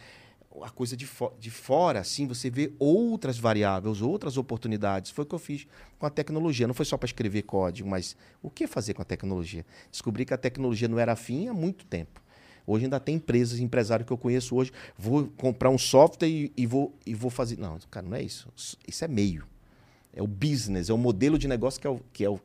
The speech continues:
que é o que vai pra frente, né? Então, é muito cedo eu vi isso. Muito cedo eu, eu, eu enxerguei essa oportunidade. E fa-, fiz várias coisas na vida. Agora, teve uma pa-, uma passagem na minha vida muito importante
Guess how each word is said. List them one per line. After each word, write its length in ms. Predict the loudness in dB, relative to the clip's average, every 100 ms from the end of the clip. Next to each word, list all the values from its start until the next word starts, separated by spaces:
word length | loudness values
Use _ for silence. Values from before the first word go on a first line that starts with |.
| -4
que 80 |
é 40 | -4
o 40 |
que 140 | -2 -4
vai 140 | -4
pra 120 | -6
frente, 480 | -6 -6 -6 -8 -12
né? 120 | -12 -14 -20 -20 -20 -20 -20 -20 -10
Então, 280 | -2 2 2
é 20 |
muito 220 | 2 0 -2
cedo 320 | 0 0 2
eu 80 | 0
vi 280 | 0 -2
isso. 300 | -4 -10 -14 -12
Muito 180 | -12
cedo 280 | -6 -4 0
eu, 220 | 0 0 -2
eu, 220 | -2 0 0
eu 180 | 0
enxerguei 340 | 0 0 0 0
essa 160 | 0
oportunidade. 600 | -4 -4 -4 -4 -2 -2 -4
E 20 |
fa-, 160 | -4
fiz 220 | -2 0 2
várias 380 | 2 0 -2
coisas 260 | -2 -2 -2
na 100 | -4
vida. 280 | -4 -4 -2
Agora, 260 | 0 0
teve 180 | 0 -2
uma 140 | -2 -4
pa-, 340 | -4 -4 -4 -4
uma 140 | -8
passagem 600 | -6 -8 0 0 0 -2
na 80 | -6
minha 180 | -6 -6
vida 260 | -6 -6
muito 240 | -6 -6 -8
importante 640 | -6 -6 -4 -4 -4 -6